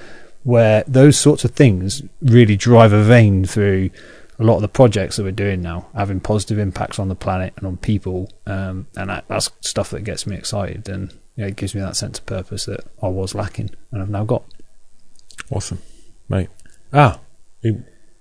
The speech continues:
Speaker 2: um, I nearly said, "That's it." It's not it. You've got, um, this is your, uh, we need to wrap it up. I'm looking at the time. Flipping heck. <laughs> Uh, shameless plug opportunity. Now, I know that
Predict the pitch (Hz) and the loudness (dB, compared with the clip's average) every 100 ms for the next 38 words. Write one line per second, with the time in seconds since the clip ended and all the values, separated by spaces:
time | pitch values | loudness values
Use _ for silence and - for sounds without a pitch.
0 | - - - 110 107 - 113 135 107 101 | -20 -20 -6 -2 -2 -2 2 2 2 2
1 | 95 - - - 120 - - - - - | 4 4 4 4 4 2 2 2 2 2
2 | 135 98 87 - - 117 107 117 107 - | 2 2 0 -2 -2 0 2 2 2 0
3 | 104 101 98 - - - - - - - | 0 0 -2 -4 -6 -6 -8 -8 -8 -6
4 | - 139 131 110 117 117 113 113 110 131 | -4 0 0 2 2 2 4 2 2 2
5 | 113 90 98 101 78 92 101 80 - 101 | 2 0 -2 -4 -4 -4 -4 -6 -6 -4
6 | 90 - 110 107 98 - - - - - | -4 -6 -4 -2 -4 -6 -14 -16 -6 -2
7 | 82 139 - - - - 117 113 113 113 | -2 -4 -14 -18 -12 -2 2 4 6 6
8 | 113 110 107 - - - - - - - | 6 4 0 -4 -18 -20 -20 -20 -20 -20
9 | - - - 131 123 - 135 120 101 107 | -16 -2 2 4 4 4 2 2 2 2
10 | 98 85 - 123 120 127 147 127 92 107 | 2 -2 0 4 8 8 8 8 6 4
11 | 120 - 113 110 101 - - | 2 -2 0 2 2 -4 -8